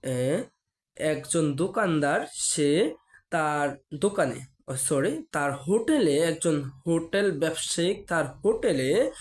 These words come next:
গরুর মাংস বিক্রি করছে না কেন, তার জন্য আমরা জনবল নিয়ে তার দোকানে গিয়ে অথবা তার হোটেলে গিয়ে ফোর্স করা হচ্ছে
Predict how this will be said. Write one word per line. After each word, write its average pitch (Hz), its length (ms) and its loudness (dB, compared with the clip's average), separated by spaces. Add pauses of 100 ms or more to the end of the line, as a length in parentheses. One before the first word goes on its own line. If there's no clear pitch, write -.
(480)
গরুর 214 400 2
মাংস 175 380 0
বিক্রি 214 460 -2
করছে 175 520 0
না 202 160 2
কেন, 196 460 0 (480)
তার 196 280 0
জন্য 185 320 2
আমরা 160 440 0 (440)
জনবল 185 560 4
নিয়ে 165 400 4 (240)
তার 160 340 -2
দোকানে 165 420 0
গিয়ে 135 380 2
অথবা 147 340 0
তার 143 280 -2
হোটেলে 226 420 0
গিয়ে 170 200 0
ফোর্স 220 480 2
করা 156 240 2
হচ্ছে - 460 -4